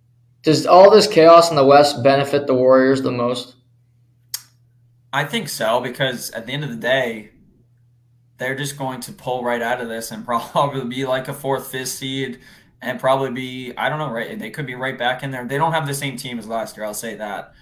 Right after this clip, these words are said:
Speaker 1: Yeah.
Speaker 2: They, I, I've watched them a
Speaker 1: They're
Speaker 2: couple
Speaker 1: good.
Speaker 2: times this year, some late games, and they just don't have that same structure in, on their bench.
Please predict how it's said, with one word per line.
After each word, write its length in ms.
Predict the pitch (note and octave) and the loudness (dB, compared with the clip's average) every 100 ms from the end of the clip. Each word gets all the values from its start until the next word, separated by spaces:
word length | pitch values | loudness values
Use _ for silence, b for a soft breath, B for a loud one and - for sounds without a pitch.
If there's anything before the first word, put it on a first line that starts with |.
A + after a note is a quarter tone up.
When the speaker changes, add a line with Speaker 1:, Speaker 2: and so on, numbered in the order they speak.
| - | -4
Speaker 1:
Yeah. 200 | C3 A#2 | 0 0
Speaker 2:
They, 80 | A#2+ | 0
I, 400 | F#2+ A2+ A2+ A2+ | -4 -4 -4 -6
I've 100 | A2+ | -4
watched 220 | A#2+ C3+ D#3+ | -2 0 0
them 80 | C3 | -2
a 60 | |
Speaker 1:
They're 80 | B2 | -4
Speaker 2:
couple 180 | B2+ C3 | 0 4
Speaker 1:
good. 80 | B2 | 2
Speaker 2:
times 220 | B2 A#2+ | 0 -10
this 180 | A#2 - | -14 -10
year, 220 | B2 C3 | -8 -8
some 200 | C3 A2+ | -10 -12
late 200 | A#2 A#2 | -12 -12
games, 480 | A#2 A#2+ C3+ C#3+ - _ _ _ _ _ _ _ _ - | -12 -12 -12 -16 -20 _ _ _ _ _ _ _ _ -12
and 160 | A#2+ | -8
they 100 | A#2+ | -6
just 200 | A#2+ C3 | -8 -8
don't 180 | C#3 B2+ | -8 -8
have 480 | A2+ A#2 B2 A2 - | -4 -2 -2 -4 -10
that 340 | A#2 A#2 G#2+ | -6 -4 -6
same 440 | - - A#2 A#2 A2 | -10 -10 -10 -10 -12
structure 540 | - A#2 A#2+ - B2+ | -10 -8 -8 -8 -10
in, 140 | B2 A2 | -10 -10
on 180 | A2+ A2+ | -12 -12
their 100 | G#2 | -10
bench. 600 | A#2 A#2+ B2 - - | -6 -8 -8 -14 -16